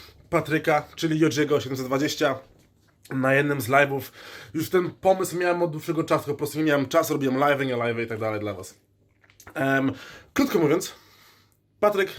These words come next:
była Forza, em, była Supra M K trzy, Mark trzy do zdobycia. E, wszyscy ją zdobyliśmy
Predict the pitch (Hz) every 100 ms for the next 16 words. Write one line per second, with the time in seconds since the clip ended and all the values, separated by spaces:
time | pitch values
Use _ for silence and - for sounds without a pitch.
0 | - 139 180 190 160 - 165 160 147 143
1 | - - - _ _ - 135 131 123 123
2 | 117 123 151 139 - 160 139 127 123 -
3 | _ - 143 139 135 - 135 190 - _
4 | 120 117 - - 131 123 110 90 160 226
5 | - - - - 123 120 123 127 220 180
6 | 147 139 139 131 214